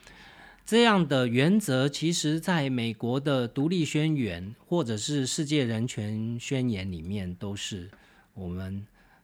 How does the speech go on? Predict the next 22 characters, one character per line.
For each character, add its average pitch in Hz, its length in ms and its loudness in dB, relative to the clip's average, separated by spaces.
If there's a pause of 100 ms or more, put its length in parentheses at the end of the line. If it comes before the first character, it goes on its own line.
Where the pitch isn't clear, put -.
(120)
老 95 180 -4
掉 143 260 6
牙 85 300 -6
的 82 240 -12
哈， 82 240 -14
就 113 140 -10
是 107 360 -8 (540)
已 135 160 -4
经 196 240 4
是 185 420 2 (100)
民 127 200 2
主 131 160 -2
社 147 260 0
会 135 200 0
的 101 160 -8
一 135 120 0
种 90 300 -6 (400)
核 - 260 -6
心 131 300 -2
价 95 280 -6
值 - 200 -16 (120)
了。 - 100 -20